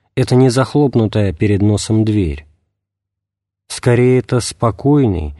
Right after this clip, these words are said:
явно без всякого сочувствия взгляд. Как будто он покачал головой не в знак отказа, а как бы не желая обсуждать вопрос.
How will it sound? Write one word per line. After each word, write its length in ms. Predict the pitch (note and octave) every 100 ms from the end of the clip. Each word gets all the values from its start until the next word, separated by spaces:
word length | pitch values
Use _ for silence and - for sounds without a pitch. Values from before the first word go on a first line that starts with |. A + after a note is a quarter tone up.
| _ -
явно 480 | A2 C3+ D3 C#3
без 180 | A#2 A2
всякого 480 | - - C3 B2 A2+
сочувствия 760 | G#2 A2 - B2 A#2 - A#2+
взгляд. 600 | A#2 G#2+ A2 G2 C#2 - - _ _ _ _ _ _ _ -
Как 200 | A#2+ A2
будто 320 | C3 - C3+
он 240 | B2+ B2
покачал 600 | - B2 G#2+ A#2+ - B2+
головой 520 | A2+ A2+ A2+ A2 B2 A#2+
не 160 | A#2+
в 40 | A2
знак 360 | A#2 C#3 D3+
отказа, 680 | A#2+ - - A2 E2 D#2+ D2 - _ -
а 120 | A2
как 220 | C3+ B2
бы 160 | A#2+ B2
не 160 | A#2+
желая 500 | A2 A#2+ B2 B2+ B2
обсуждать 560 | A2+ - B2 G#2+ A2 G2+
вопрос. 680 | A2 A2 B2+ G2 D2+ -